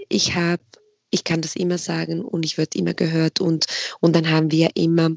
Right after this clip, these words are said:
eine andere Übung gemacht oder eine andere Zugang zu der Szene gemacht oder wir haben etwas geändert oder wir haben, äh,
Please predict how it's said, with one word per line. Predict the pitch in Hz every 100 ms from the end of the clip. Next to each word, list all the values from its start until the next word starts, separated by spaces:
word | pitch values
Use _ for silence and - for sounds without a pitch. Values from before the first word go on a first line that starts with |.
| - _ _ - _ - -
eine | 160 156 -
andere | 151 147 - -
Übung | 214 220 220
gemacht | 202 202 190 190 - - - - - _
oder | - 170 165
eine | 170 160 160 -
andere | 160 160 156 156 _
Zugang | - 247 226 214
zu | 202 202
der | 190
Szene | - 175 175
gemacht | 175 175 175 170 165 -
oder | - 165
wir | 160
haben | 156 160 185
etwas | 233 - 208 208
geändert | - 208 214 190 180 175 170
oder | 180 170 165
wir | 160
haben, | 156 160 156 160 - - - - - - -
äh, | 175